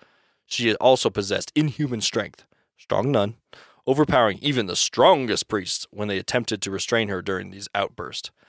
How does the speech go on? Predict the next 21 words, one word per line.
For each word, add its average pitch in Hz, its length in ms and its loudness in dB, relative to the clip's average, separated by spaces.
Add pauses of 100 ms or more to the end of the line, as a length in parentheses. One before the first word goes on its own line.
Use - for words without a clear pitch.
(120)
Another 190 260 6
report 117 520 4
told 113 200 0
by 101 140 0
many 113 240 -4
witnesses 92 680 -6
was 98 140 -12
that 101 120 -2
Clara 127 360 2
began 104 340 -6
to 98 80 -12
levitate 110 560 0
five 113 420 2
feet 135 380 -8
in 104 140 -8
the 104 160 -10
air 110 300 2
on 90 100 -10
a - 60 -10
daily 104 400 -6
basis, - 600 -10